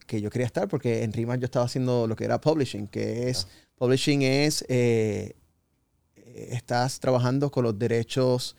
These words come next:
Speaker 1: eh, autorales de, sobre la composición, que es más bregando con un tipo de regalía y registrando música, eh, re-, registrando lo que son los splits de la composición, eh, que es la letra.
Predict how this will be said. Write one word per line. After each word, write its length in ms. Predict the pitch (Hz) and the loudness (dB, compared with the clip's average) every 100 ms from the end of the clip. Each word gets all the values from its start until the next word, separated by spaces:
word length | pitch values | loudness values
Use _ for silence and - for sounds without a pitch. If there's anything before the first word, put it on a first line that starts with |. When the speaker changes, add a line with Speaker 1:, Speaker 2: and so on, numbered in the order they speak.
| _ _ _ _ _ - | _ _ _ _ _ -8
Speaker 1:
eh, 260 | 113 104 98 | -4 -4 -4
autorales 680 | 113 - 117 123 135 127 - | -6 -2 0 2 2 0 -4
de, 140 | 120 | -10
sobre 240 | - 113 110 | -6 -4 -4
la 80 | 95 | -4
composición, 680 | 101 165 - 104 208 160 | -6 -8 -8 2 2 2
que 300 | 104 113 135 | 0 2 2
es 80 | 165 | 2
más 340 | 165 151 175 160 | 2 2 2 -2
bregando 460 | - 131 120 131 | -6 -2 0 0
con 120 | 135 147 | 0 0
un 80 | |
tipo 240 | 139 139 135 | 0 2 2
de 60 | |
regalía 680 | 127 120 107 127 156 147 139 | 2 2 2 2 4 6 4
y 40 | 120 | 4
registrando 540 | 107 113 - 120 117 | 0 -2 -2 -2 0
música, 800 | 123 156 151 - 135 131 127 120 - - _ _ | 2 2 2 2 0 4 4 2 -2 -20 _ _
eh, 520 | - 110 104 101 104 95 - _ _ - 123 | -4 0 0 0 -4 -8 -16 _ _ -20 -4
re-, 300 | 123 120 - | -2 -2 -4
registrando 400 | 110 107 110 120 | -6 -4 -2 -2
lo 20 | |
que 60 | 127 | -2
son 160 | 139 131 | -2 -2
los 120 | 104 | -4
splits 460 | - 143 147 - - | 0 0 0 -4 -8
de 220 | 120 110 | -4 -2
la 60 | 104 | -2
composición, 680 | 104 98 - - 170 220 262 _ - | -2 -6 -6 -2 -2 -2 -8 _ -2
eh, 300 | 127 117 110 | 2 2 0
que 80 | - | -2
es 80 | 123 | 0
la 120 | 117 | 0
letra. 340 | 110 104 - | 0 -4 -10